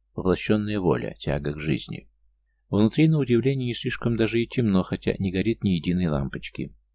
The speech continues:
Немногочисленные грязные окошки под потолком и многочисленные прорехи в крыше дают достаточно освещения. Помещение завалено ржавым хламом, так что сам дьявол ногу сломит.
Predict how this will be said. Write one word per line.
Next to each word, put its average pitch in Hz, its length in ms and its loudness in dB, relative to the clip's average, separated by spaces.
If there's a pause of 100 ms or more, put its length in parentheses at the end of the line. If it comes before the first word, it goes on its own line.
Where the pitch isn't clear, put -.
Немногочисленные 101 760 2
грязные 104 380 0
окошки - 520 -2
под 90 200 -2
потолком - 500 -2
и - 60 -2
многочисленные 101 760 -2
прорехи 92 380 -2
в 98 80 -2
крыше - 360 -2
дают 82 200 0
достаточно - 540 -4
освещения. - 760 -4 (540)
Помещение 95 580 2
завалено 98 540 2
ржавым 92 400 0
хламом, 101 500 -2
так 87 220 -4
что - 180 -4
сам 87 280 0
дьявол 92 420 0
ногу 65 260 -4
сломит. - 540 -8